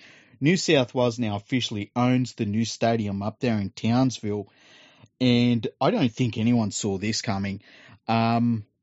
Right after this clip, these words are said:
I don't think I've seen very many performances in State of Origin history that are as complete as this one, where one side completely dominated the other right across the field. Queensland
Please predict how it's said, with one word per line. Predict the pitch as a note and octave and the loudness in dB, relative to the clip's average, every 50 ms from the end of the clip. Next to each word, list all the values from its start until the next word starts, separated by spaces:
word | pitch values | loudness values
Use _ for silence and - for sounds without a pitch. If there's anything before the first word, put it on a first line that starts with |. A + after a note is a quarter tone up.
| _ _ - - | _ _ -6 -2
I | A2 B2+ C3+ B2+ | 0 2 2 2
don't | G#2+ C#3 D3 E3+ G3+ - | 2 2 2 2 0 -2
think | - - G#3 F3 E3+ | -4 -4 -4 -2 0
I've | D#3 C3+ A#2+ | 0 -2 -2
seen | - - C#3+ C3 B2 A2+ | -2 0 2 2 2 2
very | G#2 F#2 G#2 A2 A#2 B2 B2+ B2 A#2+ A#2+ B2 - _ | 0 -2 0 0 2 2 2 2 2 0 -2 -2 _
many | - A#2 A2+ A#2 A#2+ A2 | -2 0 2 2 0 0
performances | G#2+ - A2+ G#2 - B2 A#2 A2+ A2+ G#2 - - G#2+ G2+ | -2 -4 -6 -6 -4 -2 -2 -2 -2 -2 -4 -8 -8 -6
in | A2+ G#2 G2 | -6 -6 -6
State | - - - A2 A2 G#2+ | -4 -2 -2 -2 -2 -2
of | G2 G#2 | -2 -2
Origin | G#2+ A2 G#2+ G#2 - G2+ | -2 -2 -2 -4 -6 -8
history | F#2+ F#2 - A2 G#2+ G2+ - - - G2 F#2 F2+ - _ - - - _ _ _ _ | -8 -6 -4 -4 -4 -6 -6 -8 -6 -6 -6 -8 -10 _ -20 -20 -20 _ _ _ _
that | - A2+ G#2+ | 0 0 2
are | G#2+ G#2 | 0 -2
as | G#2+ G#2 | -2 -4
complete | - - - G#2 - - - - B2 A#2 A#2 - - | -6 -8 -8 -8 -8 -8 -4 0 0 0 0 -2 -2
as | A#2+ A2+ G2+ F#2+ | -4 -4 -4 -4
this | G#2 G#2 G2+ - - | -6 -6 -6 -6 -8
one, | - G#2 G2+ G2+ G2 F#2 F#2 E2 - _ _ - - - _ _ _ | -6 -6 -4 -4 -4 -6 -8 -10 -14 _ _ -20 -20 -20 _ _ _
where | - G#2 G#2+ G#2+ A2 A2 A2 A2 A2 G#2+ A2 - | -8 -2 0 2 2 4 2 2 2 0 -2 -4
one | A2 G#2 G2+ G#2+ A#2+ B2+ C#3+ D3 | -8 -8 -6 -2 -2 0 0 -2
side | C3 - - - C3+ B2 A#2+ A#2 A2 - | -2 -4 -2 -2 0 2 2 0 -2 -4
completely | - - G2 F#2+ - - - B2+ C#3+ D3+ - - C#3+ B2 | -6 -8 -8 -8 -6 -4 0 0 0 0 0 -2 -4 -2
dominated | G#2+ A#2 A#2 A#2+ A#2+ A#2 A#2 A2+ A2 A2+ A2 G2+ | -2 0 0 2 2 2 2 0 0 -2 -2 -2
the | - G#2 G2+ - | -4 -4 -4 -4
other | G#2+ G#2 F#2+ G#2 G2+ | -4 -4 -4 -4 -4
right | G2 G#2+ G#2 G#2+ G#2 | -4 -2 -2 -2 -2
across | G#2+ G#2 - - G#2+ G2 - - | -4 -6 -4 -4 -4 -4 -4 -8
the | - | -12
field. | F#2 - - - A2 G#2 G2 G2 F#2+ F2+ - _ - - - - - - - _ _ | -12 -10 -6 -4 -4 -2 -2 -4 -6 -8 -12 _ -20 -20 -20 -20 -20 -20 -20 _ _
Queensland | - C#3+ D3+ F3+ A3 - - A#3 G#3+ G3 D3 A2+ | 0 0 2 2 0 -2 -2 -2 -2 -2 -2 -4